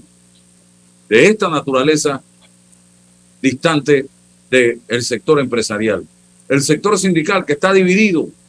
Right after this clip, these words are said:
y está en varios frentes, también tiene que estar representado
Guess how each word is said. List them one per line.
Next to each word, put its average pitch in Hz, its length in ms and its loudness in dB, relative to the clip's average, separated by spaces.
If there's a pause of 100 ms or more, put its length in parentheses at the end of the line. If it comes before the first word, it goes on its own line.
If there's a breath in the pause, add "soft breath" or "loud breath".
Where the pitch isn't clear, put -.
(120)
y 139 160 -2
está 185 420 -2 (1040)
en 131 180 -4
varios 185 320 0
frentes, 196 540 -4 (840)
también 151 480 -2
tiene 190 240 -6
que 135 60 -8
estar 170 240 -6
representado 143 880 -4